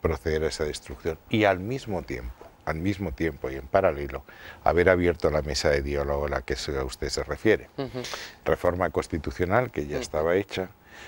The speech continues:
Speaker 1: a una ley oficial de lenguas para evitar los problemas que en materia tan delicada se han suscitado,
Speaker 2: Ujú.
Speaker 1: inversiones en infraestructura y, sobre todo, un cambio en el modelo de financiación que hubiese desactivado ese eslogan que tanto daño nos ha hecho, "España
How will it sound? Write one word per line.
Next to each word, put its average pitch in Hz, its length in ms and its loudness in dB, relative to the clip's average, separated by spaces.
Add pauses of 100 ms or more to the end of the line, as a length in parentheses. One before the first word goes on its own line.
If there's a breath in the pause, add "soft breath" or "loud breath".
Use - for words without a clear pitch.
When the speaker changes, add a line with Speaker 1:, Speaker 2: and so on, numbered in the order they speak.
(280 loud breath)
Speaker 1:
a 82 320 6
una 95 220 4
ley 85 160 6
oficial 78 460 2
de 76 100 -2
lenguas 80 400 2
para 69 240 0
evitar 69 420 0
los 76 200 -2
problemas 73 600 0
que 76 500 -2
en 69 120 -6
materia 73 440 0
tan 71 200 -2
delicada 73 540 -2
se - 140 -2
han 73 100 -6
suscitado, 87 640 2 (140)
Speaker 2:
Ujú. 123 100 -6 (340 loud breath)
Speaker 1:
inversiones 87 640 2
en 80 120 -2
infraestructura 76 800 0
y, 73 40 -4
sobre 71 360 -4
todo, 76 420 -2 (120)
un 73 140 -6
cambio 73 320 0
en 67 60 -8
el 69 80 -8
modelo 71 380 -4
de 71 60 -2
financiación 73 680 -6
que 76 100 -6
hubiese 80 400 -2
desactivado 76 920 0 (680 loud breath)
ese 82 680 4
eslogan 87 460 4
que 78 80 -4
tanto 85 320 2
daño 80 320 2
nos 76 200 -4
ha 76 60 4
hecho, 71 220 -2
"España 69 400 0